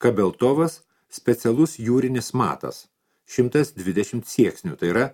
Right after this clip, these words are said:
dvidešimt metrų. Paaiškinimo pabaiga. Bocmanas, stovėdamas laivų galyje, pakreipė valtį taip, kad priplauktų prie banginio iš kairiojo šono, bet kuo rūpestingiausiai išsilenktų baisiosios jo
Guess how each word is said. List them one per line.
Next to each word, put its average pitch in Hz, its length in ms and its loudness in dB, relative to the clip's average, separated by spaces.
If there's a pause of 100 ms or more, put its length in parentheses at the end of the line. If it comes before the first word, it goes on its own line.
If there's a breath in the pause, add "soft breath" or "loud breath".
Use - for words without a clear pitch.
(160)
dvidešimt 101 640 -2
metrų. 78 380 -6 (580)
Paaiškinimo 196 640 0
pabaiga. 95 480 0 (1080)
Bocmanas, 151 640 4
stovėdamas 143 640 2
laivų 110 400 4
galyje, 127 380 2 (340 soft breath)
pakreipė 170 480 2
valtį 127 380 0 (100)
taip, 196 240 2
kad 113 160 -2
priplauktų 135 640 -2
prie 101 160 0
banginio 104 480 0
iš 127 240 -4
kairiojo 135 480 2
šono, 73 480 -4 (320 soft breath)
bet 113 320 0
kuo 135 240 4
rūpestingiausiai 113 1080 0
išsilenktų 135 720 0 (280 loud breath)
baisiosios 113 800 2
jo 107 220 4